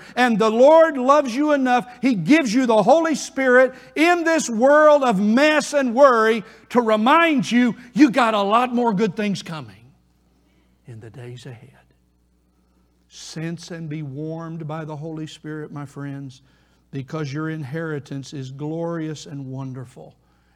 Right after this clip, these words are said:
and it is reserved for you in heaven. You see, the longer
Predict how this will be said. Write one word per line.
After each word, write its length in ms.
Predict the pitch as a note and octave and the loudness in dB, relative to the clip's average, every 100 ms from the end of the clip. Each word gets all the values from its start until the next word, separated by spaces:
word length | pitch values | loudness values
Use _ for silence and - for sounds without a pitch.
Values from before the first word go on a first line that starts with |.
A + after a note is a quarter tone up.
| C#3+ | -14
and 180 | D3 | -12
it 120 | D3+ D3 | -10 -10
is 220 | C#3+ A#2+ | -10 -12
reserved 680 | C#3 C3+ B2 D3 D#3 D3+ C3+ | -14 -14 -12 -12 -10 -12 -14
for 140 | C#3+ | -16
you 240 | C3+ C#3 C3+ | -14 -12 -12
in 160 | B2+ | -14
heaven. 560 | A2+ C3+ B2+ A#2+ C#3 D3 _ _ _ _ _ _ - | -14 -14 -16 -18 -20 -20 _ _ _ _ _ _ -20
You 120 | B2 | -20
see, 220 | - G3+ | -16 -14
the 120 | C#3 | -14
longer 720 | C3+ C#3+ F3 G3+ G3 G#3 G#3 | -12 -12 -10 -10 -12 -14 -16